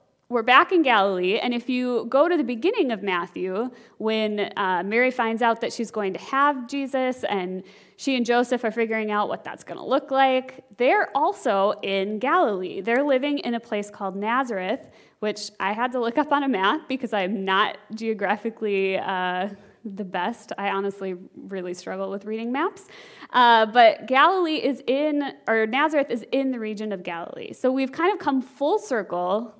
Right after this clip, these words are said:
and we're back even in the location where this story began. And this full circle effect sort of gives us the sense that Jesus' journey or his mission has kind of come to a close.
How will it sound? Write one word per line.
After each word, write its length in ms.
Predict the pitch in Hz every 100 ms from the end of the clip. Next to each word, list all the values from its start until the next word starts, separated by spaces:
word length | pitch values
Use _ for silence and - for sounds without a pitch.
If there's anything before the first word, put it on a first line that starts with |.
| -
and 100 | 233
we're 120 | 226
back 360 | 214 240 285 -
even 200 | 320 330
in 140 | 294
the 80 | 262
location 880 | 240 214 - 349 349 - 208 196 196 - - -
where 120 | 226
this 220 | 214 208
story 480 | - 202 190 190 185 - -
began. 600 | 196 180 170 - - 190 _ _ _ _ - _ _ _ _
And 140 | - 277
this 140 | 339
full 340 | - - 359 415
circle 440 | 440 427 415 359
effect 840 | 294 - - 277 175 170 - -
sort 260 | - 285 311
of 140 | 320
gives 220 | 254 311 320
us 140 | -
the 120 | 359
sense 380 | 349 - 208 220
that 200 | 220 196
Jesus' 640 | 247 277 285 330 349 262 202
journey 840 | - 247 240 214 180 185 214 220 -
or 100 | 226
his 240 | 202 214
mission 680 | 240 269 262 190 175 180 208 - - -
has 140 | 254
kind 180 | - 269
of 80 | 262
come 300 | - 262 294
to 140 | 294
a 60 | 262
close. 640 | - 208 185 - 220 -